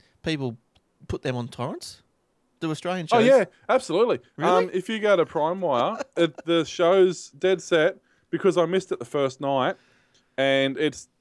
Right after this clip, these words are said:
Speaker 2: twelve hours behind or something like that on the catch-up.
Speaker 1: Yeah.
Speaker 2: And I was actually looking for something else. Um,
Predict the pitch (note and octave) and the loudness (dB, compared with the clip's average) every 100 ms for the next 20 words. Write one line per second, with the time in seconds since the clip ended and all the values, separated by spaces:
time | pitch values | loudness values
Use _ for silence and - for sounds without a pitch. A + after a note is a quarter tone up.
0 | _ _ _ - F3+ F3+ E3 C#3+ - A2+ | _ _ _ -2 2 4 2 0 -2 -4
1 | A#2+ B2 B2+ A#2 G#2+ G#2 G2+ B2+ A#2+ A#2 | -2 -2 -2 -2 -2 -2 -4 -4 -6 -4
2 | G#2+ G#2 A2+ A2 - G#2+ G#2+ G#2 - E3 | -4 -2 0 0 -2 -6 -6 -6 -4 -4
3 | - G2+ A#2+ _ _ C3+ A#2+ B2+ C3+ D3 | -2 -2 -2 _ _ -4 -4 -2 0 2
4 | D3 F3+ F3 G3 D#3 D3 D3+ - B2+ A#2+ | 4 0 0 0 -2 -2 -10 -4 0 2
5 | A#2 A2 - A2+ G#2 G2+ D#3 A#2+ G#2 - | 2 2 0 -2 -4 0 2 2 -2 -10
6 | - - G#2+ A2 A2 A2 | -18 -8 -2 0 -2 -4